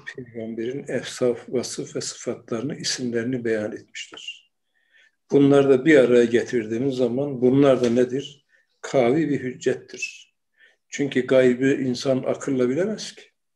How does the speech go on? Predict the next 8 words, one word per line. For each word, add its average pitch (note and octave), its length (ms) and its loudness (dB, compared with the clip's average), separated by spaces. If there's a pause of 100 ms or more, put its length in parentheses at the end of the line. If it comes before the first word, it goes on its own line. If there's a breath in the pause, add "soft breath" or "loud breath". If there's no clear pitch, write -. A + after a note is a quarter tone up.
(560)
Ferasetle, B2 960 -4 (880)
tahayyülle, B2 760 0
tasavvurla B2+ 760 0
değil. A#2+ 440 -2 (920)
Bak, C#3 180 -8
geleceğini C3 600 2
haber B2+ 380 2
vermişler. G2+ 640 -8